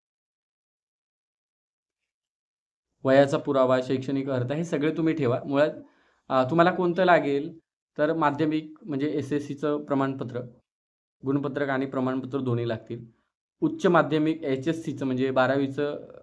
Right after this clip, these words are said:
गुणपत्रक प्रमाणपत्र, त्यानंतर ज्याच्यात पदवी तुम्ही घेतलेली आहे त्याचं त्या ठिकाणी गुणपत्रक व प्रमाणपत्र लागेल. त्यानंतर जी काही व्यावसायिक, अ, तुम्ही,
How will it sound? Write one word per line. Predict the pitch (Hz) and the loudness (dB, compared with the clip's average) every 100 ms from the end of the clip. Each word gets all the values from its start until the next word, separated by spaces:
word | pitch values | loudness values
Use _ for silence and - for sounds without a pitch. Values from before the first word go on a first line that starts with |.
| - | -10
गुणपत्रक | 131 139 147 - 131 | -4 -4 -4 -10 -12
प्रमाणपत्र, | 135 123 117 120 127 131 - _ _ _ - | -8 -8 -8 -10 -10 -14 -14 _ _ _ -2
त्यानंतर | 151 165 165 | 0 0 -2
ज्याच्यात | 151 156 147 190 | -2 2 2 2
पदवी | 190 190 160 160 | -2 -2 0 0
तुम्ही | 175 170 | 0 0
घेतलेली | 156 147 147 143 | 0 -2 -2 0
आहे | 143 139 139 | 0 -2 -6
त्याचं | 139 131 147 147 - _ _ _ _ | -8 -10 -10 -10 -12 _ _ _ _
त्या | 123 139 | -8 -6
ठिकाणी | 139 143 | -2 -2
गुणपत्रक | 139 139 143 143 143 139 | 2 0 0 -6 -8 -6
व | 135 | -6
प्रमाणपत्र | 131 123 127 127 127 | -2 -2 -2 -6 -6
लागेल. | 123 110 120 131 _ _ _ _ _ - | -4 -4 -6 -10 _ _ _ _ _ -2
त्यानंतर | 160 170 175 190 | 0 2 0 -2
जी | 180 156 180 | -2 -4 0
काही | 185 | 2
व्यावसायिक, | 185 165 156 156 180 180 - - | 6 4 4 0 -2 -2 -8 -16
अ, | - 135 143 139 135 135 135 - - | -14 -2 2 2 2 -2 -8 -16 -6
तुम्ही, | 151 156 156 | -4 -2 -4